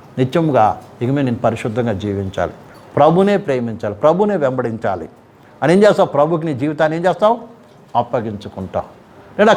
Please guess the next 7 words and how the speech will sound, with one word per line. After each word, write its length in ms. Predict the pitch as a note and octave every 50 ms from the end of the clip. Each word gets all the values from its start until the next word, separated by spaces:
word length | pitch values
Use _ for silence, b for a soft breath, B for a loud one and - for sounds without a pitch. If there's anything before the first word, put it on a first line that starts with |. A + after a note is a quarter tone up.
| A3
కృతజ్ఞత 380 | - C4 - A#3+ A#3 B3 A#3 A3 G3 F#3+
లేకపోతే 380 | G3+ F#3 G3 F#3+ G3+ F#3+ F3 F#3
ఏం 40 | F#3+ G3+
చేస్తావంటే 400 | G3+ F#3 G3 G3 F#3+ F#3+ G3 G3+ F3+ E3
మళ్ళీ 140 | E3+ F3
యథావిధిగా 500 | D#3 D3 D#3+ D#3+ D#3+ D#3 D3+ D#3 F#3+ G#3+ D4 D4 - - - - - - _ _ _ - - C3+ C#3
లోకంలో 360 | C#3+ C#3+ C#3 C#3 C3+ C3+ B2+